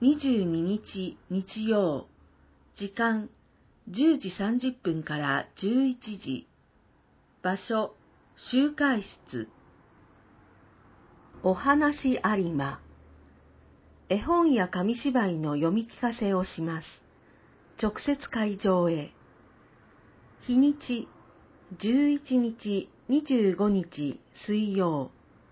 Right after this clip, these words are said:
時間、十五時四十五分から十六時十五分。場所、集会室。対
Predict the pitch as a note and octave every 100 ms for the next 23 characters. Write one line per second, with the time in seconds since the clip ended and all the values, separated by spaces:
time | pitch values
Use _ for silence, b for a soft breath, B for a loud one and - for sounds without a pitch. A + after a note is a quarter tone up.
0 | _ _ _ _ - G3 - A3 G#3 G#3
1 | - - b b b - F#3 D4+ D4 A3
2 | F#3 E3 G#3+ C#4+ F#3+ E3+ E3 G3+ G#3+ F3+
3 | D#3+ D3 D3 D3 - _ _ - G3 B3
4 | B3+ B3 B3 F3+ D#3+ F#3+ A3 F#3 F#3 F#3
5 | E3 D3+ B2 - _ _ _ _ _ _
6 | _ _ - F3+ - F#3+ F3+ E3+ _ _
7 | _ _ _ - A3+ C4 C4+ C4+ A#3 G#3
8 | - - D#3+ - _ _ _ _ _ _
9 | _ _ _ G3+ A#3